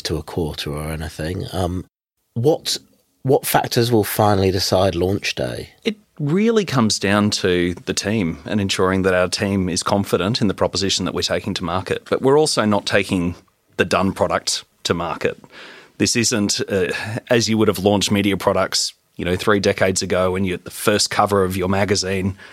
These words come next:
Speaker 2: has had four dozen runs <laughs> and, and you have it refined to the point that your launch on newspaper s-, on newsagent stands is, is perfect. We'll be evolving and developing over time and responding to the audience. So,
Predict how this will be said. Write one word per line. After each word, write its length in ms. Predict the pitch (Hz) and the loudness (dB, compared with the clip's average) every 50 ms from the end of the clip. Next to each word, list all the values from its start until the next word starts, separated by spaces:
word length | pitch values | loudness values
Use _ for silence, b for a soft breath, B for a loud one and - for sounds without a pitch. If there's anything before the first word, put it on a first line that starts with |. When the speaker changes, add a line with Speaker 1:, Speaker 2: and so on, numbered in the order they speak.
| B B B B B B B B B B B B | B B B B B B B B B B B B
Speaker 2:
has 240 | - 98 95 - - | -2 0 0 0 0
had 400 | - 98 95 92 95 98 - B B B B B B B | 0 0 0 0 -4 -8 -12 B B B B B B B
four 200 | - - 113 117 | 0 2 4 4
dozen 300 | 107 104 107 110 127 104 | 6 4 4 4 2 2
runs 480 | 95 107 127 127 117 127 139 131 - - | 4 4 4 4 4 4 4 2 2 0
<laughs> 80 | - | 0
and, 240 | 135 104 107 127 - 120 | 2 2 2 2 2 2
and 320 | 110 104 113 113 - - | 2 2 2 2 0 -2
you 200 | - 98 107 107 | 0 0 2 4
have 140 | 101 113 104 | 4 4 2
it 100 | 98 - | 2 2
refined 420 | 104 101 - - 101 95 98 98 95 | 2 0 2 2 2 4 4 2 2
to 60 | 98 | 0
the 100 | 90 87 | -2 -2
point 360 | - - 101 92 87 64 - | 0 0 0 0 0 -2 -2
that 140 | - - 92 | -4 -2 -2
your 120 | 101 90 | -2 0
launch 320 | 85 92 95 95 - - 98 | 2 2 2 2 2 2 2
on 180 | 95 92 90 | 2 2 2
newspaper 500 | 90 92 92 - - - - 95 87 - | 2 2 2 2 0 0 0 0 0 0
s-, 220 | - - - - - - 95 - - - - - | -2 -2 -2 -4 -6 -6 -10 -14 -16 -16 -10 -6
on 140 | 98 95 98 | -4 -2 0
newsagent 500 | 101 101 98 101 92 92 92 98 98 90 | 0 2 2 2 0 0 0 0 -2 -2
stands 520 | - - 98 92 92 87 92 92 92 - | -2 -2 -2 -4 -2 -2 -2 -2 -2 -4
is, 400 | - - 90 85 78 - - - | -4 -6 -8 -6 -4 -4 -4 -4
is 420 | - - 76 67 64 - - - - _ - | -6 -6 -8 -6 -4 -4 -4 -6 -8 _ -4
perfect. 540 | - 104 110 107 - - 123 123 - - - B B B B B B B - | 0 2 2 2 2 0 -2 0 -2 -6 -8 B B B B B B B 0
We'll 140 | 117 131 | 2 2
be 140 | 135 139 117 | 4 4 4
evolving 420 | 104 85 85 82 90 87 87 85 85 | 2 4 4 2 2 2 2 -2 -2
and 100 | 82 78 | -2 -4
developing 420 | 82 78 80 80 85 - 92 82 | -4 -2 -2 -2 -2 -2 -2 -4
over 160 | 80 73 80 | -4 -4 -6
time 240 | - - 80 80 82 | -6 -4 -4 -4 -4
and 80 | 76 76 | -4 -4
responding 400 | 78 - - 76 71 69 73 73 | -4 -4 -4 -4 -6 -6 -6 -6
to 100 | - - | -6 -6
the 120 | 69 62 | -8 -8
audience. 460 | 58 67 - 76 71 52 - - - | -6 -6 -8 -8 -8 -10 -10 -6 -4
So, 260 | - - 69 69 - | -4 -2 -2 -4 -6